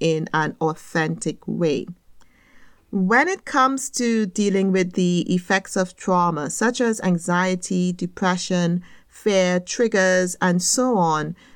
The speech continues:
journaling is very beneficial. For one thing, journaling gives you the opportunity to process your emotions and learn more about yourself. When we stay in the thinking zone with thoughts rolling through our heads, it's like being in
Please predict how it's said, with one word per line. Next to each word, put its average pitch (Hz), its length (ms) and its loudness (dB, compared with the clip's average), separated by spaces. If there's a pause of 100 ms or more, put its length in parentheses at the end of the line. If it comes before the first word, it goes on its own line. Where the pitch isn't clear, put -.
(180)
journaling 226 720 0
is 208 240 0
very 170 800 -2
beneficial. 165 760 -2 (300)
For 247 200 2
one 262 280 2
thing, 185 440 -2 (160)
journaling 277 580 0
gives 196 320 0
you 202 160 -2
the 190 160 0
opportunity 180 840 -2
to 180 180 -4
process 185 760 -2
your 185 100 2
emotions 180 920 0
and 175 320 2
learn 196 240 0
more 180 360 2
about 175 340 -2
yourself. 160 680 -2 (400)
When 262 260 0
we 370 120 -4
stay 208 600 0
in 220 180 2
the 185 360 2
thinking 247 560 -2
zone 180 420 2
with 175 180 0
thoughts 208 520 0
rolling 185 320 2
through 185 240 0
our 170 200 2
heads, 185 560 0
it's 226 280 -2
like 220 260 -2
being 277 400 -4
in 214 240 0